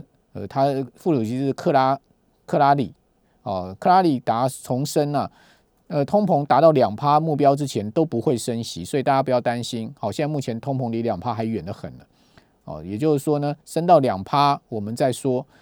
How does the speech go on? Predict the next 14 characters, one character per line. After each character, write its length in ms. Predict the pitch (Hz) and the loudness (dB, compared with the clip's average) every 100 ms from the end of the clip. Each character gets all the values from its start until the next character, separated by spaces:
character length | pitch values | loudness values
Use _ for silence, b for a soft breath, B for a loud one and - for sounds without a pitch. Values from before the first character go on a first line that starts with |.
| b b | b b
哦， 280 | 104 87 85 - | -6 -6 -8 -4
达 140 | 123 | 4
到 100 | 180 | 6
两 220 | 151 110 | 6 2
趴 120 | 117 | 0
之 140 | 147 165 | -2 -2
前 240 | - 110 | -4 -2
都 160 | 117 165 - | 0 -2 -2
绝 180 | 127 | -2
对 140 | 139 165 | 2 2
不 100 | 131 | 2
会 140 | 139 | 0
升 240 | 123 123 123 | 0 -4 -4
息。 240 | - 82 | -8 -12